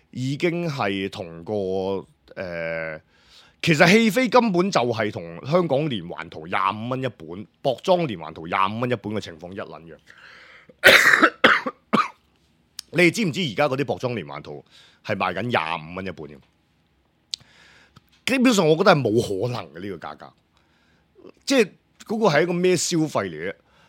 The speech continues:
即係廿五蚊一本嗰個已經係一個捐獻嚟㗎啦嘛，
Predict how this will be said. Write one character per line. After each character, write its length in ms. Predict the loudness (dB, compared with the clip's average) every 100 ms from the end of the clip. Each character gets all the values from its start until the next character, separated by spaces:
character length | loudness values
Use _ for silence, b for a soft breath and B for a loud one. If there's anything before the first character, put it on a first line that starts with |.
| b b _ _ _ _
即 120 | 4
係 60 | 8
廿 360 | 10 8 8
五 40 | 4
蚊 100 | 4
一 40 |
本 180 | 4 2
嗰 100 | -2
個 220 | 2 0
已 100 | 0
經 120 | -4 0
係 160 | 2
一 60 | 2
個 80 | 0
捐 320 | 0 2 2
獻 280 | 0 -2 -4
嚟 180 | -6 -8
㗎 20 |
啦 100 | -8
嘛， 400 | -8 -8 -10 -16